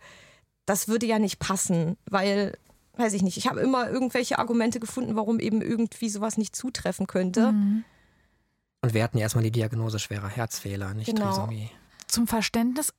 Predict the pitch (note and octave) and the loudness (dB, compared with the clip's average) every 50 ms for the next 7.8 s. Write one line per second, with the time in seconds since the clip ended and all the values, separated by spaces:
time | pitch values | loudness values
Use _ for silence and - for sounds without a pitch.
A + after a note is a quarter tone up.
0 | _ - G3+ A3+ G3 - - A#3 A#3 B3+ C4+ C4 B3+ B3+ A#3 G#3+ - A#3 G3+ - | _ -6 -2 -2 -2 0 0 0 2 2 0 0 0 0 0 0 0 -2 -2 -2
1 | - - - G#3 A3 G3+ - - - A3+ - - G#3+ A#3 - - - - A#3+ A#3+ | -4 -4 -6 -6 -2 -2 -2 -2 -2 -2 0 0 0 0 -2 -2 -2 0 0 0
2 | B3 C4 A3+ A3+ - - A3 G#3 A3 A3 G#3+ G3+ A#3 - - - - A#3 A#3 G#3+ | 0 -2 -4 -4 -2 0 2 2 4 2 2 0 0 -2 -2 -2 0 0 2 4
3 | A3+ G#3 A3 A3+ - - A3+ G#3 - G#3+ G#3+ A3 - - G#3 G3 F3+ A3+ A3 A#3+ | 2 2 2 0 -2 -2 -2 0 0 0 0 0 0 2 2 2 2 2 0 0
4 | A3+ - A3+ A3 G#3 - - A3+ G#3+ G#3+ G#3+ G#3 - A3 G#3 G#3 G3 F#3+ F#3 G#3 | 0 2 2 2 2 2 0 0 2 2 2 2 2 2 2 2 2 2 2 2
5 | A3 A#3 C#4+ F#4 A4 - A3 A3+ G#3+ - - A#3 - B3 A#3+ - - A#3 A#3+ A3+ | 2 2 0 0 0 2 2 2 2 0 -2 -2 -2 -4 -4 -2 -2 -2 -2 -2
6 | - - G3 F#3 F#3+ F#3 F#3 G#3+ G#3 A#3+ B3+ D#4 E4+ - E4 C#4+ B3 C4 B3 B3 | -2 -2 -2 0 -2 0 0 2 2 4 2 2 2 0 0 0 2 2 2 2
7 | C4+ C#4+ B3+ - A#3+ - B3+ B3 - A#3+ A#3+ A#3 A#3 A3 G#3 | 2 2 2 0 0 0 -2 -2 0 2 4 4 4 4 2